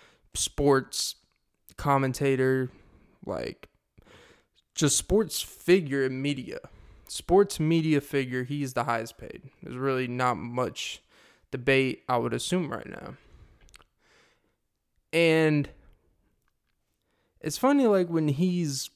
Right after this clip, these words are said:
like, when it'll be the off season, N B A players start getting signed, and he's four years, eighty mil, four years, ninety-six, five years, a hundred twenty mil, and stuff like that. And it'll start, and it's this weird thing, it's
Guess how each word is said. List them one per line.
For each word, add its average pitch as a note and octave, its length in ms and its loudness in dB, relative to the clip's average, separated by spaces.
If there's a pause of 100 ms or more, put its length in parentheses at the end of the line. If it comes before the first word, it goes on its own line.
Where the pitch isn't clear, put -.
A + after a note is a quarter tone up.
(140)
like, D3 640 4
when C#3+ 200 6
it'll C#3+ 120 6
be C#3 120 2
the C3 120 0
off C3 280 2
season, A#2 380 -10
N C3+ 140 -4
B C3+ 180 2
A C3 40 0
players B2+ 280 -4
start B2 220 -8
getting B2 180 -10
signed, C3 560 -2
and B2 180 -10 (360)
he's - 180 -16
four D#3+ 280 0
years, C#3+ 360 4
eighty C3+ 240 4
mil, B2+ 480 -2
four D3 300 -4
years, C#3 260 0
ninety-six, C#3 800 -4
five C#3 380 -2
years, C3+ 200 -4
a C3+ 60 -6
hundred C3+ 320 -8
twenty C#3 300 -8
mil, C3 220 -6
and C3 120 -8
stuff C#3+ 300 -4
like C3+ 160 -6
that. C#3+ 400 0 (880)
And F3 200 6
it'll F3 180 8
start, G3 460 4 (760)
and E3+ 100 4
it's E3 80 2
this F3 120 0
weird B3+ 300 2
thing, E3+ 340 4
it's - 420 -4